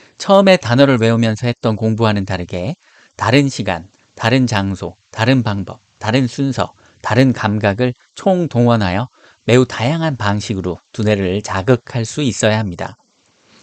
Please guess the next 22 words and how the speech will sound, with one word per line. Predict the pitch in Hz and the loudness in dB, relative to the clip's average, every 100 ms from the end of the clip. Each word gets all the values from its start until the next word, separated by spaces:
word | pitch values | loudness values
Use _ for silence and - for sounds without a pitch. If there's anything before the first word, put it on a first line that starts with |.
| _ | _
구체적으로 | 127 151 147 131 143 117 | -2 0 2 2 2 2
영단어 | 120 139 139 | 2 4 2
복습은 | 123 107 - 104 98 185 - _ - | 0 -4 -2 0 0 -4 -10 _ -2
다음의 | 104 113 127 135 | 2 4 2 2
네 | 131 104 | 0 2
가지를 | 113 123 117 107 87 | 4 4 2 -2 -2
갖춰야 | 101 - 98 107 110 - | -6 -6 -4 -2 -4 -6
효과가 | 113 107 | -2 -2
좋습니다. | 95 98 - 82 - - _ _ _ _ _ _ | -2 -4 -8 -10 -12 -14 _ _ _ _ _ _
첫째, | 156 - 98 - _ _ _ _ - | -4 -2 -4 -4 _ _ _ _ -4
반드시 | 117 139 147 - 175 190 202 | -2 0 0 -2 -2 -2 -4
시험이나 | - - 185 165 113 90 98 - | -4 2 2 2 -2 -2 -6 -8
퀴즈 | - 190 180 175 | -4 -2 2 2
형식이어야만 | 151 151 143 143 135 113 107 101 95 | 2 0 -2 -2 2 4 4 2 -2
합니다. | 95 82 87 90 _ _ _ _ _ - _ | -4 -8 -10 -10 _ _ _ _ _ -20 _
영어 | 131 143 | 2 4
단어와 | 139 127 123 127 131 | 4 2 4 2 2
의미를 | 147 151 139 123 107 | 0 0 0 0 0
모두 | 117 135 139 | 2 2 2
보면서 | 123 120 113 104 127 113 _ _ | 0 0 0 0 0 0 _ _
쭉 | 196 190 170 - | -2 0 -2 -6
읽어보면 | 147 147 151 147 131 127 104 92 135 | -2 -2 4 2 4 0 0 0 -4